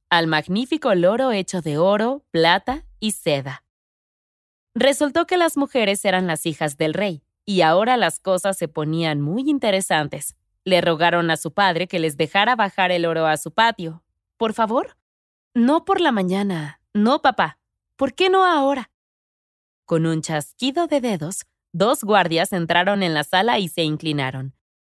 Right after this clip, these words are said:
Pero no se dirigieron al oro. En su lugar,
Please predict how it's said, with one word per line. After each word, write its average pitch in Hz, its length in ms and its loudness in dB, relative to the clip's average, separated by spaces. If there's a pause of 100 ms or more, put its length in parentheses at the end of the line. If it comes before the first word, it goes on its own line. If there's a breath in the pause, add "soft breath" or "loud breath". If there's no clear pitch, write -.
(240)
Pero 247 220 2
no 262 120 2
se 349 160 -2
dirigieron 220 520 0
al 160 140 2
oro. 180 260 0 (260)
En 165 160 0
su 170 160 -2
lugar, 160 440 0